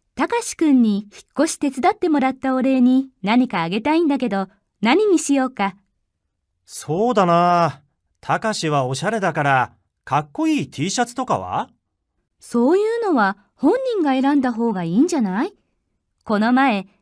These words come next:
Speaker 1: トースターが欲しいって言ってたから、それどうかな？
Speaker 2: あ、それ、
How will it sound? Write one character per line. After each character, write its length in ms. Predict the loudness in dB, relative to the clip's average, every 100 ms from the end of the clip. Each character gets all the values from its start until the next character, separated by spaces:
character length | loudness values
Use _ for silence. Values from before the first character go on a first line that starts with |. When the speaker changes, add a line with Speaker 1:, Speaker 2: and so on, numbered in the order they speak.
| _
Speaker 1:
ト 200 | 0 0
ー 20 | 0
ス 100 | 0
タ 120 | 0
ー 80 | 0
が 80 |
欲 180 | 0 -2
し 260 | -2 2 2
い 20 |
っ 20 |
て 60 | 0 -8
言 120 | -8
っ 20 |
て 160 | -6 -4
た 100 | -4
か 100 | -4
ら、 200 | -6 -8 _ _ -6
そ 180 | 0
れ 180 | 2 2
ど 180 | 2 0
う 40 |
か 140 | 2 -2
な？ 340 | 0 -2 -4 _ _ _ _ _ _ _ _ _
Speaker 2:
あ、 160 | -10 -8
そ 380 | -8 -12 -10 -4
れ、 280 | -2 -2